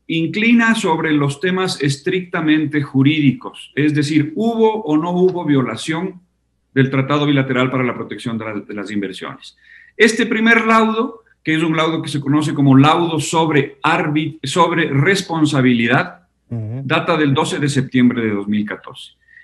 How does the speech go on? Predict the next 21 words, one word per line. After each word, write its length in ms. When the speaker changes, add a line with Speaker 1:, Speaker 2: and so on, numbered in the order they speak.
Speaker 1:
Y 180
en 180
ese 340
laudo, 640
el 180
tribunal 760
declaró 720
que, 480
eh, 480
el 180
decreto 420
seis 320
seis 280
dos 480
y 80
la 100
ley 180
número 380
cuarenta 400
y 40
dos 440